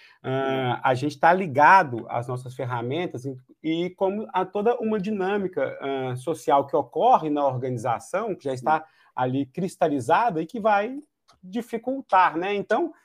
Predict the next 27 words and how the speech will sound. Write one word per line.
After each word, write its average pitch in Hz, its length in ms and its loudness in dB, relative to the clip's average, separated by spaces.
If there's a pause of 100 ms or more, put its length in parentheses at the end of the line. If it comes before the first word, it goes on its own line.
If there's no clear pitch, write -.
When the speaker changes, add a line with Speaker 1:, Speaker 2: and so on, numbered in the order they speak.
(220)
Speaker 1:
se - 280 0
algo 196 400 6
já 175 120 0
está 160 280 0
em 135 100 -2
marcha, 143 560 0
gente, 92 500 -10 (520)
é, 143 200 2 (240)
e 160 220 -2
não 165 420 -2
tem 165 220 -2
nenhum 175 640 -2 (460)
grande 165 800 0
evento 160 580 -4
que 135 140 -6
mostre 143 560 4
claramente 185 880 2
que - 60 -6
aquilo 143 260 -6
é 131 80 -2
crítico, 190 640 -10
é 196 140 -2
um 370 100 -2
pouco 427 320 -4
difícil, 294 540 -4
porque, 196 520 -2
ah, 170 440 -4